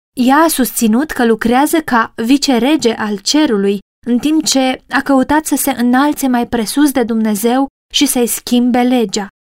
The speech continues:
Sub conducerea Romei, aceia care au suferit moartea pentru credincioșia lor față de Evanghelie au fost denunțați ca răufăcători, au fost declarați ca fiind în alianță cu Satana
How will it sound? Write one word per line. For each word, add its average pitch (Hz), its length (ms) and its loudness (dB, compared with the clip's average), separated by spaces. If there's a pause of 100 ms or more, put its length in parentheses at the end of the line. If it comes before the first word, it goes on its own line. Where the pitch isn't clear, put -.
(680)
Sub 226 240 -4
conducerea 262 640 2
Romei, 226 440 -2 (360)
aceia 349 360 2
care 285 180 2
au 220 140 2
suferit 240 480 -2
moartea 254 500 2
pentru 226 320 -4
credincioșia 226 760 0
lor 240 240 2
față 247 320 -2
de 233 100 -2
Evanghelie 220 800 0 (360)
au 294 120 2
fost 381 380 0
denunțați 285 720 0
ca 247 140 -2
răufăcători, 247 880 -2 (400)
au 311 100 4
fost 269 300 0
declarați 262 580 2
ca 240 120 0
fiind 247 280 0
în 247 140 0
alianță 226 540 -2
cu 220 100 -10
Satana 208 540 -4